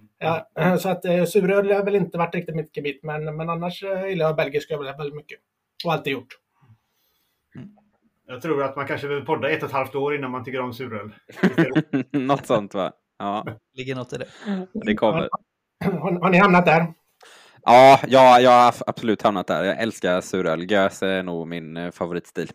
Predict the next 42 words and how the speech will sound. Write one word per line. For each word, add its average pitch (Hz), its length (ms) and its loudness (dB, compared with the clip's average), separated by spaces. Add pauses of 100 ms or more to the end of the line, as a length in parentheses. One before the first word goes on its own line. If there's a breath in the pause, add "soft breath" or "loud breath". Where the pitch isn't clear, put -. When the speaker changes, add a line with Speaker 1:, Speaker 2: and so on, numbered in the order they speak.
Speaker 3:
av 85 180 -8
alla 82 280 -8 (100)
Speaker 1:
Mm. - 420 -12
Speaker 3:
ölstilar, 78 400 -12
skulle - 220 -12
jag 69 100 -10
säga. 82 120 -8 (540 soft breath)
Eh, 80 60 -10 (140)
Speaker 1:
Mm. 80 120 -12
Speaker 3:
tycker 82 220 -14
det 82 60 -6
är 78 60 -6
extremt - 600 -14
trevligt. - 420 -10
Och 85 380 -2 (200)
var 123 140 4
i 117 40 0
Belgien 101 360 0
för - 80 -16
några 101 100 -2
år 98 40 -2
sedan 101 160 -6
också, 80 280 -4 (120)
eh, 82 120 -12
i 78 140 -10
Bryssel. 85 420 -6 (500)
Eh, 78 200 -12
med, 85 320 -6 (420 loud breath)
det 123 120 2
enda 120 200 4
fokuset 107 500 -2
var 95 200 0
att 90 120 -8
dricka 92 340 -12
öl 90 380 -8
i - 60 -18
fyra 95 240 -6
dagar. 87 500 -6
Eh, 85 340 -12
så - 160 -18
att, - 260 -16
eh, 80 400 -10